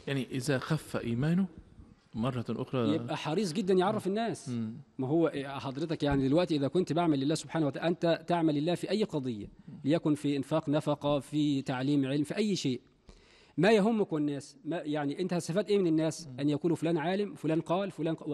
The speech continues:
Speaker 2: فيا سيدنا عندك حديث بتاع سيدنا رسول الله في أول من تسعر بهم النار:
Speaker 1: مم.
Speaker 2: "رجل أنفق ماله في سبيل الله، ورجل قاتل حتى قتل، ورجل علم الناس العلم، فيبعثه الله عز وجل فيعرفه نعمه فيعرفها".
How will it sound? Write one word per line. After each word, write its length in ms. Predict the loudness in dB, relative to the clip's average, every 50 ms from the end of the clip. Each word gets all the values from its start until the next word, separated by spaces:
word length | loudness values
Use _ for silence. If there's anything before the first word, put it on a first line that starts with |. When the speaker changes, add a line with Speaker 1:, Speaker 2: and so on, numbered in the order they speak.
| -8 -6
Speaker 2:
فيا 160 | -6 -6 -4
سيدنا 300 | -2 -2 -2 0 0 0
عندك 220 | 0 0 0 -2 -2
حديث 340 | -4 -2 0 0 0 0
بتاع 380 | -4 -4 -4 -4 -2 -2 -4 -6 -10 -16 -20 -20 -20 -18 -4
سيدنا 280 | -2 0 2 4 4
رسول 240 | 2 2 2 2 2
الله 120 | 2 2 2
في 120 | 0 0
أول 340 | 0 2 2 4 4 4 4
من 120 | 4 4
تسعر 340 | 2 0 -2 -2 0 0 0
بهم 240 | 0 0 0 2 0
النار: 360 | 0 -2 -2 -2 -2 -4 -6 -12 _ _ -20 -20 -20 -18 -16
Speaker 1:
مم. 120 | -10 -2 2
Speaker 2:
"رجل 420 | 4 4 4 6 4 4 2 2
أنفق 320 | 0 -2 -2 -4 -4 -2 -2
ماله 300 | 0 0 0 0 -2 -2
في 140 | -4 -6
سبيل 240 | -6 -6 -6 -4 -6
الله، 180 | -6 -8 -8 -4
ورجل 380 | -2 0 2 4 4 4 2
قاتل 360 | 2 0 0 0 0 -2 -2 -2
حتى 260 | -2 -4 -4 -4 -4
قتل، 320 | -4 -4 -6 -6 -6 -4
ورجل 420 | -2 0 0 2 2 4 2 2 2
علم 340 | 2 2 4 4 4 4
الناس 320 | 4 4 2 2 2 0 -2 -2 -2 -6 _ _ _ _ _ 0
العلم، 380 | 2 4 4 4 4 2 0 -2 -6 _ -20 _ -20 -20 _ _ _ _
فيبعثه 480 | 0 2 2 4 4 2 0 2 0 0
الله 260 | 0 2 2 2 2
عز 180 | 0 0 0 0
وجل 420 | 0 0 0 -2 -2 -2 -4 -2
فيعرفه 800 | -2 -2 0 0 0 -2 -2 -2 -2 -2 -2 -2 0 0 0 2 2
نعمه 540 | 2 2 2 2 2 2 2 2 2 2
فيعرفها". 580 | 2 2 2 2 2 2 2 0 -2 -6 -8